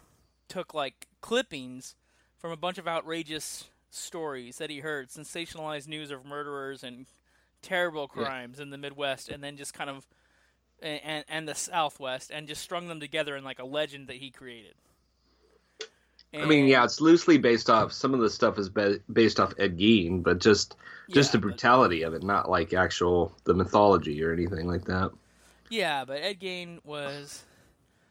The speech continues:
Speaker 1: a psychopathic homosexual who terrorized his own family members. No, wait, no, wait, no, wait, no, wait, that's Gacy.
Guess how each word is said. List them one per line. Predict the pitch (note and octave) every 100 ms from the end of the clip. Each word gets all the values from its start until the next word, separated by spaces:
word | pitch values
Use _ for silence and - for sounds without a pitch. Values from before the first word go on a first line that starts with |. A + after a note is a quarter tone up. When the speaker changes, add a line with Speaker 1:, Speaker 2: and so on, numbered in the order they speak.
| _ _
Speaker 1:
a | C#3 C3+ C3 C3
psychopathic | - F3 E3 E3 - D#3 D#3 D3+ D3 - _ _ _
homosexual | E3+ D#3+ C#3+ D#3 D3 D3+ D3 C#3+ C#3 C3+ C#3 _ _ _ _ _ _ _ _ _ _
who | E3 D3+ C#3+ C#3 C3+ B2+ _ _
terrorized | - E3+ E3+ D#3+ D3+
his | D3 D#3
own | D3+
family | C#3+ D#3 D3+ D3+
members. | D3+ D3 D3 D3 C#3+ C#3+
No, | F#3+
wait, | G3+
no, | G#3 F#3
wait, | E3 D#3+
no, | E3+
wait, | D3 C3
no, | D3+ D3
wait, | B2+
that's | C#3 -
Gacy. | - C#3+ C3+ C3 B2